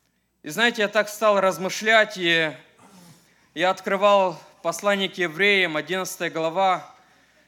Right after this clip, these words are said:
и там стоят люди, которые верою совершили Пасху. Писание пишет, что верою они пересекли Чёрное море. Писание пишет, что верою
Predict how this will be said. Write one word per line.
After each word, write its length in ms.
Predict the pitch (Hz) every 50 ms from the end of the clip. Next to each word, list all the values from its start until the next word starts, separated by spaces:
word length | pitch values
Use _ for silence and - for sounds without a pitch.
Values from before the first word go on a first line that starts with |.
| _ _ -
и 120 | 135 151
там 240 | 151 - 202 208 208
стоят 480 | 202 - - 214 202 208 214 202 208 196
люди, 320 | 196 226 226 220 180 202
которые 420 | 202 208 190 190 202 208 190 185
верою 580 | 170 151 139 143 190 196 208 208 196 185 180 175
совершили 680 | 175 - 185 170 160 175 160 - - 208 208 185 170
Пасху. 760 | 160 - - 190 185 170 147 135 - - - - 113 95 - _ _ _ _ _ _ _ _ _ _ _ _ _ _ _ _ _ _ _ _ _ _ _ _ _ _ _ _ _ _ _ _
Писание 400 | - 175 - 233 226 226 226 214
пишет, 240 | 220 240 208 214 196
что 180 | - - 214
верою 640 | 190 170 151 147 190 220 240 240 220 220 202 196 190
они 180 | 185 185 208
пересекли 680 | 202 - 214 196 190 185 190 - 208 202 - 208 214 208
Чёрное 460 | - 214 208 196 185 190 185 185 180
море. 480 | 185 190 190 180 151 131 117 107 104 104 - _ _ _ _ _ _ _ _ _ -
Писание 360 | - - - 226 226 226 226
пишет, 280 | 226 262 233 226 220
что 160 | 202 - 233 202
верою 720 | 185 160 156 196 226 226 226 226 214 202 185 170 156 123